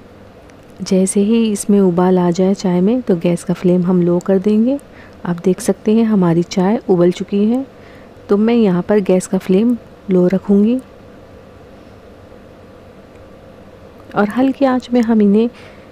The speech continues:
एक मिनट अच्छे से पका लेंगे।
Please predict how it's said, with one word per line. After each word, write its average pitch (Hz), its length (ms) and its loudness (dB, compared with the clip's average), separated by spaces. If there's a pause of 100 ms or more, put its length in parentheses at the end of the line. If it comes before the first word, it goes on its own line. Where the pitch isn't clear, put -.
(440)
एक 240 260 0
मिनट 196 380 2
अच्छे 196 280 -4
से - 160 -6
पका 175 340 -4
लेंगे। 175 440 -2